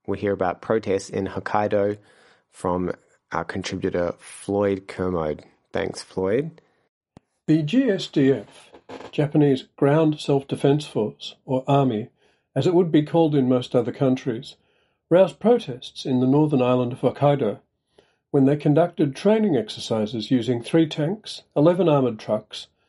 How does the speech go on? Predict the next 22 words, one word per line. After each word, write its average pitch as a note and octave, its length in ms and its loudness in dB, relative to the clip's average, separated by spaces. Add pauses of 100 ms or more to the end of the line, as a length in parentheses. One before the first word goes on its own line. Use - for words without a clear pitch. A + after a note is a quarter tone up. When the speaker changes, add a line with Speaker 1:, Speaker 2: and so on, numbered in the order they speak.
(260)
Speaker 2:
and C#3+ 160 0
thirty-two D#3+ 460 2
military E3 420 2
vehicles A2 480 -4
on C3 100 2
a C3 60 2
public C3 400 0
road C#3+ 320 2
on B2 80 -6
the C3 80 -4
first D3+ 340 2
day B2+ 160 4
of A2+ 120 -4
September D3 420 2
this - 260 -2
year. G#2+ 240 0 (1120)
Protesters D3+ 600 2
chanted, E3 540 2 (240)
"Don't D#3 260 4
use C#3 240 2
our B2 200 2
road." A#2+ 420 0